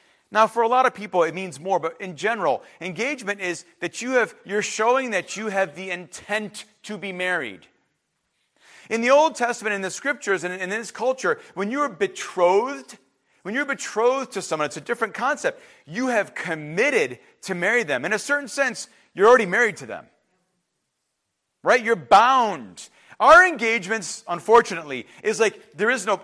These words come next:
that, that's why, no, anyway, s-, stay on track, Bob. There's, this is a powerful thing. We are betrothed to Jesus,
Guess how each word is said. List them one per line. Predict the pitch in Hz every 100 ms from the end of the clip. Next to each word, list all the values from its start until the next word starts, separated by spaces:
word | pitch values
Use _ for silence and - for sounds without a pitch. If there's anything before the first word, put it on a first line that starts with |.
| 185
that, | 220 220
that's | 254 -
why, | 247 208 - _ _
no, | 175
anyway, | 160 160 113 87 _
s-, | _ _
stay | - 123
on | 131
track, | - 139 123
Bob. | 95 - - - -
There's, | 185 - - _ _ _ _ _ _ 131
this | 247 277
is | 247
a |
powerful | 254 - 226 233 269 285 277 277 269
thing. | 262 277 302 202 101 _ _ - -
We | 262
are | 294 285
betrothed | 240 262 - - 269 285 277 202 - _
to | -
Jesus, | 185 247 285 254 190 131